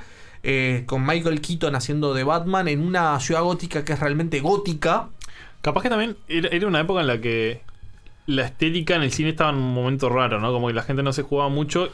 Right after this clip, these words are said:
Speaker 2: y Tim Burton era medio jugado en ese sentido. Entonces capaz que se prestaba mucho, ¿no? La, la idea del cómic o la estética a lo que él estaba haciendo.
Speaker 1: No, y aparte el tema de que los, este, eh,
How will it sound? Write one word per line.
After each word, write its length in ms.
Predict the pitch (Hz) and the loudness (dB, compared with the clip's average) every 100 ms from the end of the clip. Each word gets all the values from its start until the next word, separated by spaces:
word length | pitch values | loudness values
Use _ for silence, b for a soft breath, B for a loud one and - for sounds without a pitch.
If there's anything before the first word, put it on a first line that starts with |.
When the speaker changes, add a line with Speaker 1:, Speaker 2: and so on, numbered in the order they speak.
| - | -4
Speaker 2:
y 240 | 131 131 | -2 -2
Tim 240 | 127 147 143 | -2 -2 0
Burton 320 | 151 156 160 | 0 2 2
era 160 | 131 | 2
medio 160 | 123 123 | 2 0
jugado 260 | 123 131 123 | 2 2 2
en 40 | |
ese 160 | 120 120 | 0 0
sentido. 400 | 120 123 117 113 | 0 0 0 -2
Entonces 280 | 120 123 127 | -4 0 0
capaz 180 | 120 | 0
que 60 | 131 | 0
se 100 | 127 | 0
prestaba 320 | 123 123 131 | -2 0 0
mucho, 380 | 123 135 131 117 | 2 0 0 -2
¿no? 140 | 120 | 0
La, 300 | 135 113 107 | 0 0 -2
la 200 | 107 107 | -2 -2
idea 240 | 110 123 123 | 0 2 2
del 160 | 120 117 | 0 0
cómic 260 | 139 135 | 0 0
o 60 | 120 | 0
la 100 | 117 | -2
estética 540 | - 127 135 151 151 | -2 -2 0 0 0
a 240 | 156 147 120 | 0 -4 -4
lo 140 | 117 | -2
que 60 | 120 | -2
él 60 | |
estaba 240 | 123 123 113 | -2 -2 -2
haciendo. 380 | 127 123 113 | -2 -4 -4
Speaker 1:
No, 200 | 240 302 | -2 0
y 80 | 254 | 2
aparte 300 | 180 262 294 | 2 0 0
el 140 | 254 254 | -2 -2
tema 240 | 262 262 | 0 0
de 120 | 190 | 0
que 140 | 165 143 | 0 0
los, 440 | 151 156 147 - | 0 0 -2 -4
este, 1400 | 151 - 139 131 127 123 120 - - 139 135 135 127 | -6 -4 0 2 2 0 -2 -6 -4 -2 0 0 0
eh, 60 | 123 | -2